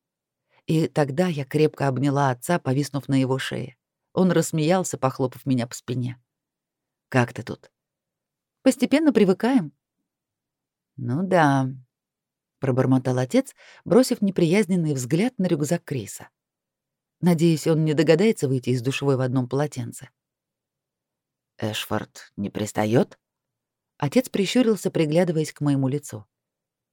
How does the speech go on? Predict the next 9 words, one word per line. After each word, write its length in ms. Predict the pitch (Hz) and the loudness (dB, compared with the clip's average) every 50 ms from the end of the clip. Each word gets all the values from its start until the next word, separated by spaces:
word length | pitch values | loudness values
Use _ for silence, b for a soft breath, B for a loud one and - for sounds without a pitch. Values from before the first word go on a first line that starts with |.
| _ _ _ _ - | _ _ _ _ 2
«Нет, 220 | 233 302 - - | 2 2 2 2
конечно. 560 | - 214 208 196 185 170 160 - - 151 143 - _ _ _ _ _ _ _ _ - | 0 2 4 4 4 2 2 -2 -4 -10 -10 -12 _ _ _ _ _ _ _ _ 2
Но 100 | 202 233 | 4 6
если 240 | 226 247 240 - 254 | 6 6 6 6 6
решится, 420 | 262 277 262 - 370 - - 180 | 6 6 4 2 -2 -4 -2 -2
я 100 | 180 202 | -2 0
поправлю 540 | - - 311 320 - 277 247 226 208 220 220 | 0 2 0 2 4 4 2 4 4 2 0
ему 220 | 226 233 254 277 | 2 2 2 2
челюсть», 520 | 285 - - 160 151 143 147 - - - | 0 0 0 2 2 2 0 -4 -6 -20